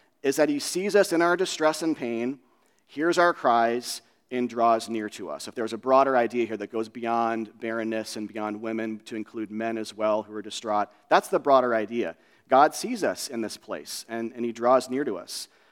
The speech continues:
Um, Hannah, you probably saw this in the reading, uh, it, it, the chapter is not shy <laughs> about highlighting how awful life is for her. It's really, really bad,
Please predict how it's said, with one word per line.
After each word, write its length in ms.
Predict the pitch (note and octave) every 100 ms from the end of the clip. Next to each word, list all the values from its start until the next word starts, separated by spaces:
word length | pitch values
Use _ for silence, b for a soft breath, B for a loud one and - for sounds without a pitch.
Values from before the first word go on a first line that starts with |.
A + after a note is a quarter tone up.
| _
Um, 340 | A#2+ A2+ G#2+ -
Hannah, 500 | - D3+ F3+ F3 D#3+ D3
you 80 | B2+
probably 240 | F3+ F3
saw 200 | - E3+
this 160 | D#3+ D3
in 60 |
the 100 | C#3
reading, 400 | C#3+ D3 A2+ G2 b b b
uh, 220 | B2+ B2+ A2+ - _ - -
it, 200 | D3+ - _ - -
it, 120 | D3 -
the 100 | D3
chapter 460 | - G3 G#3 G#3+ F#3
is 200 | D#3+ C3
not 340 | C#3+ D#3+ D#3
shy 720 | - - E3 C#3+ B2 A#2 C3 -
<laughs> 40 |
about 400 | C#3 C#3 C3 A#2+ b b b
highlighting 760 | - - F3+ F3+ C#3+ C3+ C3 B2+
how 400 | - D3+ D3+ B2+ _ -
awful 560 | D#3+ E3+ - C#3 A#2
life 300 | A#2 A2+ -
is 140 | F#2+ -
for 180 | - D#2
her. 160 | D#2+ _ _ _ _ _ F#3
It's 260 | G3 -
really, 520 | A2+ A#2 D#3+ D#3+ C#3+
really 400 | A2 A2+ C3 A#2
bad, 360 | G2 D2+ C2